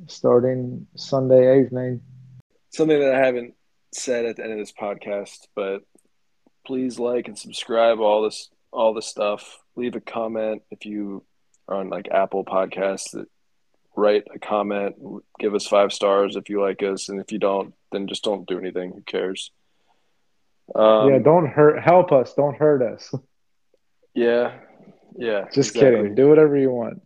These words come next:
Speaker 1: It's a free world. The world is your oyster.
Speaker 2: Sure.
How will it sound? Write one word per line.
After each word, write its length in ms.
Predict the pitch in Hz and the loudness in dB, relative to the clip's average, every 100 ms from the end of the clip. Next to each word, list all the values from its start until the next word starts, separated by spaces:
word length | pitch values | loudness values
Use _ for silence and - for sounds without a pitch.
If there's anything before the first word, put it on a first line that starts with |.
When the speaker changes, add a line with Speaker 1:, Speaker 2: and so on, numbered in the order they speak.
| - | -18
Speaker 1:
It's 160 | 117 | -10
a 40 | 120 | -8
free 220 | - 131 | 2 4
world. 340 | 123 123 120 104 | 6 4 4 0
The 100 | 110 | -4
world 200 | 110 110 | -2 -2
is 120 | 104 | -4
your 180 | 110 - | -6 -8
oyster. 380 | 101 - - _ _ _ _ _ _ _ _ _ _ _ - - | -10 -14 -18 _ _ _ _ _ _ _ _ _ _ _ -20 -12
Speaker 2:
Sure. 400 | - 104 98 | -6 -4 -4